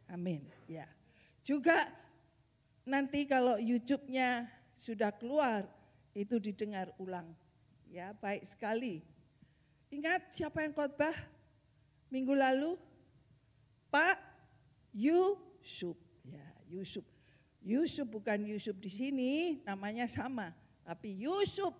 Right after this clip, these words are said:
Gunawan. <laughs> Supaya ingat. Ya. Puji Tuhan. Dan diberkati, saya juga diberkati. Nah, waktu firman Tuhan sudah disiapkan sebelumnya, tapi memang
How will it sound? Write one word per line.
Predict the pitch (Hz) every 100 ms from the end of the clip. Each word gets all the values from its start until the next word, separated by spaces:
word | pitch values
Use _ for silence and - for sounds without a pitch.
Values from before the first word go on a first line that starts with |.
| - - -
Gunawan. | 233 196 170 156 143 - -
<laughs> | -
Supaya | 226 381 247
ingat. | 214 208 170 175 -
Ya. | 175 - - - - - - - -
Puji | 285 359 349 370
Tuhan. | 381 349 330 349 208 - - - -
Dan | 240 247
diberkati, | 254 - 262 262 339 349 349 330 320
saya | 285 262 240
juga | 220 214
diberkati. | 214 208 208 196 156 165 - 170 _ _ _ _ _ -
Nah, | 339 392 277 220 247
waktu | 311 359 - - 415 403 392 381 - - _ - - - _ _ _ _ -
firman | 359 370 370 349
Tuhan | 349 381
sudah | 370 311
disiapkan | 294 302 - 302 294 294 247
sebelumnya, | 220 254 240 220 202 208 302 - _ _ _ _ _
tapi | - 254 311 302
memang | 277 269 262